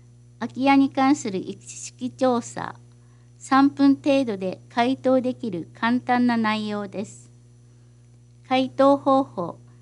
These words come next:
スマートフォンなどを使って、回答フォームキューアールコードにアクセスして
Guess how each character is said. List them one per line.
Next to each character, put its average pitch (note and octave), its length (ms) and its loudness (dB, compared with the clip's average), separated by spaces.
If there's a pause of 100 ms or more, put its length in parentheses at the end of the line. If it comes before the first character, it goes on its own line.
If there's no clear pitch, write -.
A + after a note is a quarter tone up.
(280)
ス - 180 -10
マ C#4 200 4
ー C#4 60 -4
ト C#4 160 -2
フ C#4 100 -2
ォ C4+ 100 4
ン C4 100 4
な C4 120 0
ど G3+ 180 -4
を D#3 160 -12 (120)
使 - 240 -8
っ G3+ 40 -12
て、 - 460 -10 (460)
回 C4+ 220 0
答 C4+ 280 2
フ C4+ 100 -2
ォ C4+ 120 4
ー B3+ 40 2
ム F3 280 -4 (100)
キ - 140 -8
ュ C4 140 0
ー C4+ 160 4
ア - 20 4
ー C4 40 2
ル C4+ 100 -2
コ C4 220 2
ー C4 60 2
ド G#3 120 -4
に F#3+ 240 -4 (260)
ア - 80 -4
ク - 120 -12
セ A3+ 180 -6
ス G3+ 140 -10
し - 140 -16
て - 280 -14